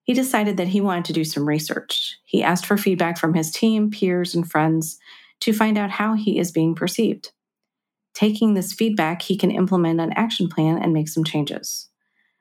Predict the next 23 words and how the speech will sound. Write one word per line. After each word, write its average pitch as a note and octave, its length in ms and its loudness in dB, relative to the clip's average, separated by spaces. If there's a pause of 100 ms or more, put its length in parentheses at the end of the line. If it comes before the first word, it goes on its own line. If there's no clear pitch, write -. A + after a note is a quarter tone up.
(320)
Tom G#3+ 240 0
is G#3+ 180 -2
looking F#3+ 240 0
for F3 140 -2
people G3 280 0
that E3+ 120 2
he E3+ 140 0
can E3 140 0
trust F3+ 320 -2
to E3 100 -6
give F3+ 240 0
him E3 260 2
regular F3 360 0
feedback C#3+ 460 -2
now C#3+ 300 0
so D#3 180 -2
that D#3 220 0
he E3+ 180 -2
can E3 160 0
continue F3 460 0
to D#3+ 80 0
make D3+ 220 0
progress - 520 -2